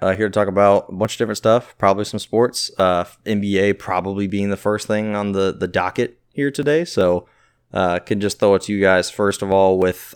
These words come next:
I guess, the, the very first thing obviously would be a-, any, any, uh, hot takes or big things jump out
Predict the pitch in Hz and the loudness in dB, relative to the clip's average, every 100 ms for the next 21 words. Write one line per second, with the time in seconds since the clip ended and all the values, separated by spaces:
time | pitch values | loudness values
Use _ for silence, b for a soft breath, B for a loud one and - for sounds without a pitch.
0 | - 87 98 92 87 - 92 90 98 90 | -6 -4 -4 -6 -10 -6 -6 0 0 0
1 | 113 107 92 90 87 90 92 92 87 95 | 0 -2 -2 -2 -4 -4 -4 -2 -4 -6
2 | 90 - - - 127 120 107 b b b | -6 -6 -6 0 2 2 0 b b b
3 | b - 156 156 135 117 107 98 92 101 | b -8 -4 2 4 4 4 2 0 -6
4 | _ b b - 135 135 - 127 120 110 | _ b b 2 2 4 0 0 0 -2
5 | 104 117 101 107 101 104 101 98 95 | 2 0 2 0 0 -2 2 2 2